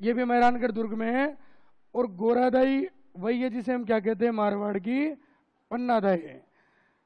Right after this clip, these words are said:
तो मारवाड़ की जो पन्नादाई है, वो गोरादाई है, और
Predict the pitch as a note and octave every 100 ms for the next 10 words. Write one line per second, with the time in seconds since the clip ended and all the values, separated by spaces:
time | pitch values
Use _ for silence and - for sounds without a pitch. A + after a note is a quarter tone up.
0 | _ _ - G#3 G#3 A3 A3+ A3+ G#3 A3+
1 | A#3 G3 A3+ A3+ A#3 A3+ A#3 A#3 G3+ -
2 | - - - - _ _ - F#3 F3+ G3+
3 | G#3+ G#3+ A3+ A3+ A#3+ C#4 C#4+ - - -
4 | - - F#3